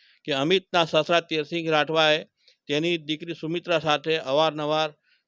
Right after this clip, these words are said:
કેમ ઝઘડા કર્યા કરે છે તેમ કહી ઝઘડો કરી ખાટલાની ઈસના ઉપરા ઉપરી માથામાં ફટકા માર્યા હતા,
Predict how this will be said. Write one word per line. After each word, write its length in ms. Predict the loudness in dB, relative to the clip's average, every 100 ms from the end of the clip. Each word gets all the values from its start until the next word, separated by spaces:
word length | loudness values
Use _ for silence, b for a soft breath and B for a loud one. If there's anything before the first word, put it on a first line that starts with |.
| _
કેમ 260 | 2 2
ઝઘડા 300 | 2 0 2
કર્યા 300 | 0 0 0
કરે 260 | 0 -2 -4
છે 100 | -6
તેમ 320 | -6 -6 -6
કહી 280 | -6 -6 -6
ઝઘડો 340 | -6 -4 -4
કરી 360 | -4 -2 -4 -6 _ _ _ -18 -18 -18 -18 -4 6
ખાટલાની 760 | 10 10 10 8 8 8 6 4 4
ઈસના 680 | 4 4 4 6 6 4 0 -6
ઉપરા 360 | -4 2 4 6
ઉપરી 420 | 4 0 0 -2
માથામાં 420 | 0 2 2 2
ફટકા 360 | 0 -2 2 2
માર્યા 300 | 2 2 2
હતા, 400 | 2 0 0